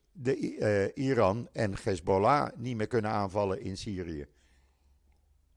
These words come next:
Vergeet niet, <clears throat> Rusland heeft daar nog steeds, eh, een aantal, eh, luchtafweerinstallaties staan.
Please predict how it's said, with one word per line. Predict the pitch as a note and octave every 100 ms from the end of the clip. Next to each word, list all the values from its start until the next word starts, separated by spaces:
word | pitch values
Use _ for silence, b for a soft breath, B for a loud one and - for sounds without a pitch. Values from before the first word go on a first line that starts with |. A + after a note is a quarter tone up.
| _ _ _ _ _ - _ _ _ _ _ -
Vergeet | A2 A#2 B2+
niet, | D3+ B2+ - _ _
<clears throat> | - C#3+ F#2 D2 - _ _ _ _ - -
Rusland | G#2+ B2+ - G#2+
heeft | G#2 A2 F2+
daar | A2 G#2
nog | F#2
steeds, | - B2+ G#2 - G#2
eh, | F#2 D#2 B B B B B B
een | A2+
aantal, | A2 G#2 G#2+ F#2+ F2+ F2 F2
eh, | E2 -
luchtafweerinstallaties | G#2 B2 - - F2 F#2 F#2 F2 G2+ F2 G2 E2 C#2+ - D#2
staan. | - C#2+ E2+